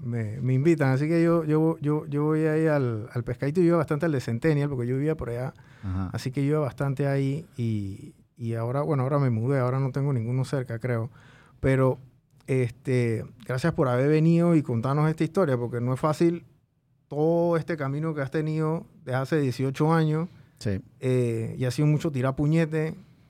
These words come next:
Speaker 1: Todavía estás
Speaker 2: Y todavía sigo tirando puñete.
Speaker 1: estás tirando
Speaker 2: O sea,
Speaker 1: puñete y estás recuperándote de
Speaker 2: de golpes.
Speaker 1: de, de, de, del casi knockout que te,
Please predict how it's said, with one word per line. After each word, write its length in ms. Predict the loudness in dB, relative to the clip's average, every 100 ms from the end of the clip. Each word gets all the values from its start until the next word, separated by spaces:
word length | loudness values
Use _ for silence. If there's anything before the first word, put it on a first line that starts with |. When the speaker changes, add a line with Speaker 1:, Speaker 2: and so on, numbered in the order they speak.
| _ _ -12
Speaker 1:
Todavía 280 | -6 -4 -4
estás 200 | 2 4
Speaker 2:
Y 20 |
todavía 460 | 6 8 8 6 6
sigo 240 | 4 4
tirando 280 | 2 -2 -2
puñete. 320 | -2 -4 -6
Speaker 1:
estás 160 | -10 -4
tirando 300 | -2 0 0
Speaker 2:
O 20 |
sea, 60 | 0
Speaker 1:
puñete 340 | 0 -2 -2
y 40 | -4
estás 220 | -2 0
recuperándote 760 | 0 0 2 4 4 2 2 4
de 600 | 6 6 4 2 -2 -10 -18 _ _
Speaker 2:
de 140 | 0
golpes. 520 | 2 2 2 -4 -4 -6
Speaker 1:
de, 540 | -6 -6 -6 -10 -10
de, 360 | -8 -6 -8 -10
de, 160 | -14 -14
del 300 | -16 -18 -20 _
casi 280 | -6 0 2
knockout 360 | 4 4 2
que 80 | 2
te, 120 | 2